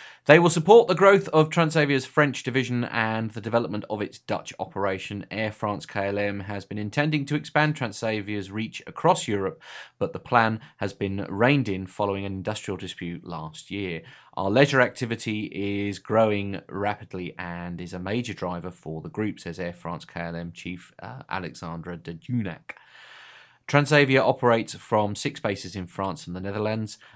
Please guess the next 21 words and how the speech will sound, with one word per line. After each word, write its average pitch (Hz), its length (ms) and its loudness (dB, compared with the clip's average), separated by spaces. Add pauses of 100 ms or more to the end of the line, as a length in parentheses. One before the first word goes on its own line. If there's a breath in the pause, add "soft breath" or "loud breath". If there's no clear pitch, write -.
uh, 95 240 -4 (100)
with 101 220 -6
a - 20 -8
fleet 120 360 -6
of - 80 -16
forty-five 90 580 -2
aircraft, 90 400 -6
exclusively - 720 -8
seven 87 400 -8
three 87 280 -12
sevens. 90 580 -8 (100)
Boeing 95 480 -4
says 95 440 -6
that - 220 -6
the 90 120 -12
order 101 400 0
worth 92 380 -6
one 107 320 -4
point - 320 -8
six - 420 -10
million, 110 600 -4